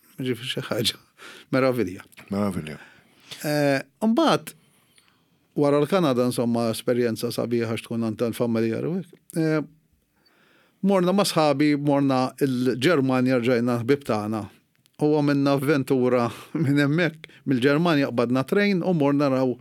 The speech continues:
Speaker 1: tiġrija tal-Formula One.
Speaker 2: All right.
Speaker 1: L-Awstrija.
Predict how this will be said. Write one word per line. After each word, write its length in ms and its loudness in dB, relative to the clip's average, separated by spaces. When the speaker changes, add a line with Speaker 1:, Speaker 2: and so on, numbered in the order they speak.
Speaker 1:
tiġrija 440 2
tal-Formula 580 2
One. 300 -2
Speaker 2:
All 140 -2
right. 240 -4
Speaker 1:
L-Awstrija. 580 -2